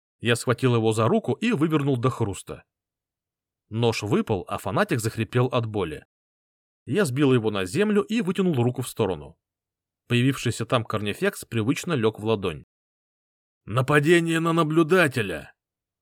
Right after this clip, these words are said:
сказал я, обхватывая шершавую рукоять топора двумя руками. «А еще предательство! Приговор — смерть! Последнее слово?»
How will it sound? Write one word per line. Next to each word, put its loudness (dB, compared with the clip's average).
сказал -2
я, 0
обхватывая 0
шершавую 0
рукоять 0
топора 0
двумя 0
руками. -2
«А 0
еще 2
предательство! -2
Приговор — 2
смерть! 0
Последнее 0
слово?» 0